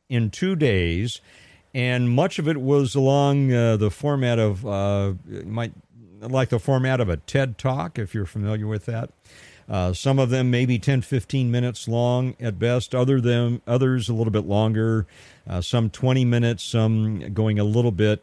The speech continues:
uh, towards a half hour, but mostly, uh, uh, ten to fifteen minutes or twenty, twenty-five minutes.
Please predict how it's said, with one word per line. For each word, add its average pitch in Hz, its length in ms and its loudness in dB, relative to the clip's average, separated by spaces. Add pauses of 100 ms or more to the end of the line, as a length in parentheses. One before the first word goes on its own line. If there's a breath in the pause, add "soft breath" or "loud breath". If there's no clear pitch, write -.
uh, 98 240 0
towards 107 340 -4
a 92 80 0
half 98 300 0
hour, 95 320 0
but 104 120 -4
mostly, 95 680 -4
uh, 85 220 -2 (500 loud breath)
uh, 85 240 -2
ten 117 240 0
to 104 80 0
fifteen 107 480 0
minutes 101 480 0
or 90 60 -4
twenty, 104 340 -2
twenty-five 98 640 0
minutes. 95 440 -4